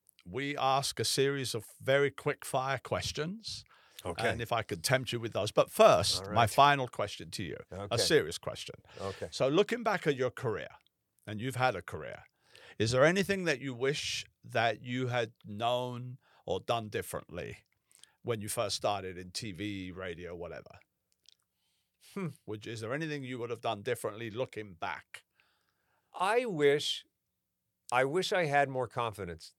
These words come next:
Speaker 2: then and now and always. I wish I had more confidence because, like, I always thought your confidence had to be equal to your talent or ability. Um,
Speaker 1: You
Speaker 2: and
Speaker 1: wish
Speaker 2: I
Speaker 1: you had more confidence then or now?
Speaker 2: Always.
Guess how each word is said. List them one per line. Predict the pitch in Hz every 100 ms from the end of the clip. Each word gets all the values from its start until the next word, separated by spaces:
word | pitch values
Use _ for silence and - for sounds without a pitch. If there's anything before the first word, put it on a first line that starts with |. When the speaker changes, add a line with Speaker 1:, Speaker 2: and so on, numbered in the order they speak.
| _
Speaker 2:
then | 101 107 147 160
and | 131 110
now | 131 139
and | 120
always. | 104 101 87 82
I |
wish | 98 127 147
I | 131
had | 120
more | 113 101
confidence | - 98 92 78 80 -
because, | 98 107 98
like, | 107 107
I | 117
always | 131 -
thought | 135 123
your | 110
confidence | 101 117 113 117 107
had | 104 107 101
to | 104
be | 92 104 104 92 _
equal | 117 101 110
to | 95 107
your | 98 95 82
talent | - 107 104 104
or | 98
ability. | 90 101 98 90 85 - _ _ _ _ -
Um, | 101 101 95 92
Speaker 1:
You | 95
Speaker 2:
and | 107
Speaker 1:
wish | 113 123
Speaker 2:
I |
Speaker 1:
you |
had | 170 180
more | 151 143
confidence | - 165 123 101 90
then | 170 254 143
or | 110
now? | 113 123 - - - _
Speaker 2:
Always. | - 254 202 110 101 -